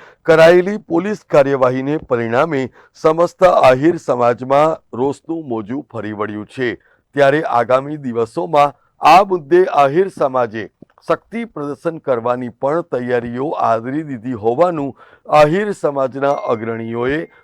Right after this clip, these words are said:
સૂત્રાપાડા મામલતદારને આવેદનપત્ર પાઠવ્યા બાદ જણાવ્યું હતું. સમાજ અગ્રણીઓના જણાવ્યા અનુસાર ભારતીય જનતા પાર્ટીની સરકાર હીરા જોટવાની ઉપર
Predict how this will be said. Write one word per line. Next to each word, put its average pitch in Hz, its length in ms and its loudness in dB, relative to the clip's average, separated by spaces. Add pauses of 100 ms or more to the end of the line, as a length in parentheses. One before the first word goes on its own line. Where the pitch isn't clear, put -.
(180)
સૂત્રાપાડા 160 720 4
મામલતદારને 120 840 -2
આવેદનપત્ર 123 880 -6
પાઠવ્યા 113 600 -6
બાદ 104 380 0 (120)
જણાવ્યું 101 440 -6
હતું. 95 360 -12 (800)
સમાજ 120 360 0
અગ્રણીઓના 117 720 -6
જણાવ્યા 107 520 -2
અનુસાર 147 640 2 (280)
ભારતીય 190 520 -2
જનતા 160 380 -2
પાર્ટીની 151 560 -6
સરકાર 147 560 2 (320)
હીરા 180 280 6
જોટવાની 135 600 -2
ઉપર 123 520 0